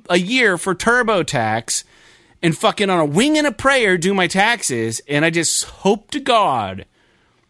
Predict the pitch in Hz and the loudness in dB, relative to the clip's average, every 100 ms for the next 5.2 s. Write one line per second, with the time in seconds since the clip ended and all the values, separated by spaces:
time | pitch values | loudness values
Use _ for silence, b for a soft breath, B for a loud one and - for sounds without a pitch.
0 | - 143 - 175 160 151 151 147 165 147 | -6 -4 -2 0 0 0 -2 -2 -2 -2
1 | 156 135 127 117 - _ _ - 175 175 | -2 -4 -4 -6 -10 _ _ -2 0 0
2 | 160 165 160 208 170 156 - 113 104 107 | -4 -4 0 0 0 -4 -4 -4 -4 -6
3 | 127 b b b b 135 - 165 147 147 | -8 b b b b -4 0 0 -2 -6
4 | - 190 190 170 123 135 117 113 127 110 | -2 2 2 0 0 -2 0 0 -2 -2
5 | 120 | -2